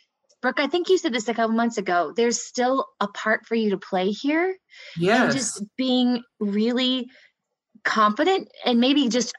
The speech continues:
Speaker 1: owning that role, uh, really well. Like, you know, just because you're a friend doesn't mean that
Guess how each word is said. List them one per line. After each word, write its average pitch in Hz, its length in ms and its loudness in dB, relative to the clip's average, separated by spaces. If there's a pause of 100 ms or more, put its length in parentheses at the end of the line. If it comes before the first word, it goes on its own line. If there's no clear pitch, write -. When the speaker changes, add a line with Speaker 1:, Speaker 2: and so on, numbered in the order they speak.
(100)
Speaker 1:
owning 240 360 2
that 208 220 2
role, 220 520 2 (340)
uh, 175 360 0 (140)
really 254 340 2
well. 202 480 2
Like, 190 220 2 (360)
you 262 100 0
know, 233 120 4
just 269 240 -2
because 277 360 -2
you're 233 160 2
a 185 60 -4
friend 208 600 0 (580)
doesn't 247 400 0
mean 220 500 2
that 190 320 2